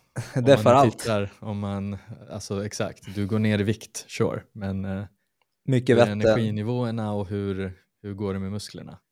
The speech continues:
Speaker 1: Alltså, om jag, jag skulle ändå, det skulle ändå vara intressant att se. Jag tror, jag tror inte att jag tappar, man tappar nog inte så mycket muskler på en vecka bara. Men, men grejen är den att jag äter ju inte så bra och proteinintaget har inte varit på topp och jag tränar inte och sover dåligt. Så det är det,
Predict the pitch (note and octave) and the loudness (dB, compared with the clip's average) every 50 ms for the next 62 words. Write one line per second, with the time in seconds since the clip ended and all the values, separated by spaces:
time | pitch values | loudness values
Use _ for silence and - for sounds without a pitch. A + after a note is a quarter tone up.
0 | _ - F#3+ F#3+ F3+ D3 F3 F#3 F3 F3 E3+ E3 E3 - D3+ E3+ D#3 E3 - F#3+ | _ 6 8 10 10 10 12 10 10 12 10 10 10 10 10 8 8 8 6 4
1 | G3+ G3 D3+ C3+ C3+ B2 - - F3+ F3 D#3+ C#3+ B2+ B2+ B2 B2 B2 A2+ C#3 C3 | 4 4 2 0 -4 -4 -2 0 0 2 2 4 2 2 2 0 0 0 0 0
2 | B2 - A#2 - D3+ A#2 G#2+ A2 A#2 B2+ B2+ - D#3+ D3 C3+ C3+ - C3+ B2+ - | 0 -2 0 2 2 2 4 4 2 2 4 6 8 8 8 8 6 4 4 4
3 | D#3+ D3+ F3 D3 C#3 A#2+ - B2+ - - - G#2+ A2 A2 B2+ A#2+ - - A2+ G#2 | 4 4 4 4 4 4 2 -2 -4 -6 -2 -2 2 2 2 4 4 2 2 2
4 | G2+ G2 F#2+ - - F#2+ G2+ - G#2 G#2 - - G2+ - G2 F#2+ F#2+ G2+ - - | 0 -2 -4 -6 -8 -10 -8 -6 -6 -6 -4 -6 -4 -4 -2 -4 -4 -2 0 0
5 | A2+ G2+ - - D#2 - G#2 G#2+ G#2+ G#2 - A#2 A2+ A2+ A2+ A2 A#2+ B2+ B2+ B2+ | 0 0 0 -4 -4 -6 -6 -6 -6 -6 -4 -2 0 0 2 6 6 8 8 6
6 | A#2 A2+ A2+ A2 G#2+ G#2+ - - - _ _ _ A2+ - - G#2+ G#2 A2 D#2+ G#2+ | 6 4 4 2 0 0 -2 -8 -20 _ _ _ -12 -10 -8 -4 -2 0 2 4
7 | A#2+ A#2 A2+ - - B2 A#2 A2 A2+ A2 G#2+ G#2+ - - - - A2 A2+ G#2+ G2 | 4 4 2 0 0 2 2 4 4 2 2 0 -2 -6 -10 -8 -6 -6 -6 -6
8 | - - G2+ G2 - G2+ G2 G2 G2 G2 G2 G2 F2+ - _ _ _ _ _ _ | -4 -6 -4 -4 -4 -2 2 4 4 6 6 4 2 0 _ _ _ _ _ _
9 | _ - - G#2 A2 - _ _ - - _ _ _ - - A#2 A2 - A#2+ A2+ | _ -10 -8 -8 -8 -8 _ _ -20 -20 _ _ _ -12 -10 -8 -2 0 0 0
10 | G#2+ G#2+ G#2+ - A#2 A2+ A2 G#2+ A2+ G#2+ G#2+ G#2 G#2 - - F#2+ - G2+ G2 F#2+ | 0 0 2 4 4 4 4 2 -2 -4 -2 -4 -4 -4 -4 -4 -2 0 -2 -2
11 | - - - A2 - - - G2+ G2+ - - F#2+ E2 F2 C2+ C2 F2+ F#2+ - - | -2 -4 -4 -4 -4 0 -2 -2 -2 -2 -4 -4 -4 -4 -6 -8 -8 -10 -10 -10
12 | - - A#2+ A#2+ - - - G#2+ F#2 F2+ F#2+ F#2 F2+ - - - G#2+ A#2 A2+ A2+ | -2 -2 -2 -2 -2 -4 -6 -6 -6 -6 -8 -10 -10 -10 -10 -8 -4 0 2 2
13 | A#2 A2+ A2+ A2+ A2 | 4 4 4 2 0